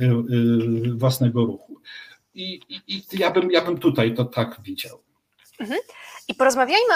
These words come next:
Speaker 2: o, e, pierwszym marca, bo na pewno oboje się zgodzimy z tym, iż podziemie niepodległościowe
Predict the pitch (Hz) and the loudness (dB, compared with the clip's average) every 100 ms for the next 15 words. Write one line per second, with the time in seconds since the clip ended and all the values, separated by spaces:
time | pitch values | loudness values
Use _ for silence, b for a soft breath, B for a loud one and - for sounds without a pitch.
0 | 277 269 269 - 247 254 254 - 285 262 | 4 6 6 4 4 2 0 -4 -4 -2
1 | - 277 262 269 269 233 240 240 190 160 | -2 -2 -2 -4 -2 2 4 4 2 0
2 | - 185 202 233 285 269 269 277 269 269 | 2 4 4 4 2 4 6 6 6 4
3 | 240 269 240 247 240 - 233 226 226 - | 2 0 2 0 0 2 0 0 -4 -4
4 | 233 226 247 247 233 240 240 233 226 240 | -4 -2 0 2 2 4 6 4 4 4
5 | 226 226 233 | 6 8 6